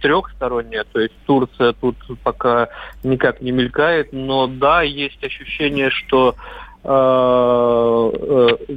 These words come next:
будет разворачиваться событие по схожему с сирийским в районе,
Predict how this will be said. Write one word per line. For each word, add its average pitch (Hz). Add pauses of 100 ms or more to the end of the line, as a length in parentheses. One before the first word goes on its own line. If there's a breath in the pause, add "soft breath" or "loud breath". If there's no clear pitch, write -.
(120)
будет 139
разворачиваться 135
событие 143
по 135
схожему 139
с - (120)
сирийским 120
в 117
районе, 120